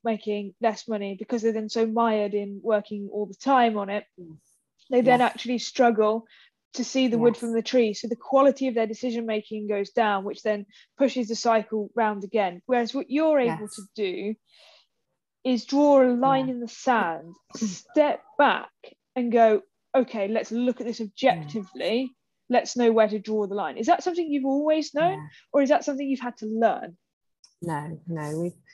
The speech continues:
Speaker 2: we really needed to learn that. And I think <clears throat> that was, again, my coach, uh, and my mentor, Simon, was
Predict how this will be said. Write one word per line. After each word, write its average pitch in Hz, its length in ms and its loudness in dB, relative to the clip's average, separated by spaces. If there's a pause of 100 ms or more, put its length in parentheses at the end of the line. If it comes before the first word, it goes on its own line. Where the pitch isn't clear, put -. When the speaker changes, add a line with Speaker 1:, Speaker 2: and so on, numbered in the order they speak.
(220)
Speaker 2:
we 196 100 2
really 214 280 2
needed 185 280 0
to 185 140 -8
learn 175 260 -4
that. 170 220 -8
And 170 100 -4
I 170 80 -4
think 185 240 -4 (120)
<clears throat> - 100 -20
that 226 400 4
was, 180 160 -2
again, 175 500 -4
my 165 180 -4
coach, - 640 -4 (680)
uh, 156 260 -4
and 170 140 -2
my 165 140 -2
mentor, 180 560 -2
Simon, 170 640 -4
was 160 720 -6